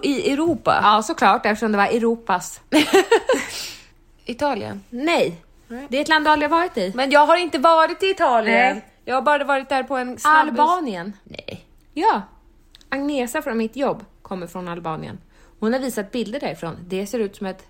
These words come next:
Speaker 2: paradis. Jag hade ingen aning innan hon visade bilder.
Speaker 1: Nej.
Speaker 2: Ligger vid kusten,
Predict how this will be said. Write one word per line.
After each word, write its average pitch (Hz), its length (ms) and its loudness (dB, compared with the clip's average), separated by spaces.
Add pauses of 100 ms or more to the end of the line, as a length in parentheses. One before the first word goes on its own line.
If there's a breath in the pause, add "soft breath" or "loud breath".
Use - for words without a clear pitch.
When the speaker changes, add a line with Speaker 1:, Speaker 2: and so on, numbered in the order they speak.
(160)
Speaker 2:
paradis. 202 500 -2
Jag 196 100 -6
hade 226 180 0
ingen 180 220 -4
aning 202 600 -4 (220)
innan 190 220 -4
hon 202 140 -4
visade 170 360 -6
bilder. 175 480 -10
Speaker 1:
Nej. 226 360 -14 (260)
Speaker 2:
Ligger 240 260 -4
vid 233 120 0
kusten, 214 440 -6